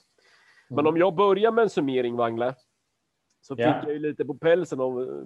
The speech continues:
Speaker 1: Travtjänsten-chefen, eh, eh, Andreas Henriksson då. Men, eh, jag menar, jag är gjord av mer stål än så, så att jag, jag står fast vid det.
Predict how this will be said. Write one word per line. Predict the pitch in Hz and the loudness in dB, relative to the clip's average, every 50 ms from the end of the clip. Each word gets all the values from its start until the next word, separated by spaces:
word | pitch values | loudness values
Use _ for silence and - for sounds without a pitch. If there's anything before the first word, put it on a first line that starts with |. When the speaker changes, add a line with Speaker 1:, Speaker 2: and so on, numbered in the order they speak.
| - - | -8 -6
Speaker 1:
Travtjänsten-chefen, | 147 131 123 117 131 127 117 123 123 113 - 147 151 147 - - 135 131 127 | -4 -4 -4 -4 -6 -8 -6 -6 -8 -4 -2 -2 -2 -2 -2 -2 -4 -2 -2
eh, | 123 123 123 120 120 120 113 117 120 _ _ _ _ _ _ _ _ _ - | -2 -2 -2 -2 -2 -4 -6 -8 -14 _ _ _ _ _ _ _ _ _ -12
eh, | - 120 120 120 117 120 | -8 -6 -6 -4 -4 -4
Andreas | 123 123 123 127 120 110 - | -4 -2 -2 -2 -2 0 0
Henriksson | 131 127 127 120 120 123 117 113 - 170 156 139 127 | -2 -2 -2 -2 -6 -8 -6 -2 0 0 0 0 -2
då. | 113 110 | -6 -6
Men, | 113 117 123 123 123 123 | -6 -4 -4 -4 -2 -2
eh, | 127 | -2
jag | 123 120 120 120 123 123 123 | -2 -2 -2 -4 -4 -4 -2
menar, | 123 123 123 127 127 123 123 123 120 120 _ - - - | -4 -4 -2 -2 -2 -2 -4 -6 -10 -18 _ -20 -20 -14
jag | - 139 139 135 131 135 | -10 -6 -2 -2 0 0
är | 135 131 131 131 139 139 - | -2 -2 -4 -6 -8 -10 -10
gjord | 143 135 139 143 135 127 | -8 -6 -4 -4 -2 -2
av | 131 127 | -4 -2
mer | 131 135 127 117 | -2 -4 -4 -6
stål | - - 143 131 123 123 | -6 -6 -6 -4 -2 -4
än | 123 | -4
så, | 113 - 165 147 123 110 | -6 -6 -6 -6 -6 -6
så | - 120 | -6 -8
att | 98 | -6
jag, | 117 131 131 135 135 135 131 | -4 -4 -2 -2 0 -2 -2
jag | 131 143 143 | -2 -4 -6
står | - - 165 | -6 -8 -10
fast | - - 160 160 - - - | -6 -4 -6 -6 -6 -8 -10
vid | 117 | -8
det. | 101 95 90 | -8 -8 -10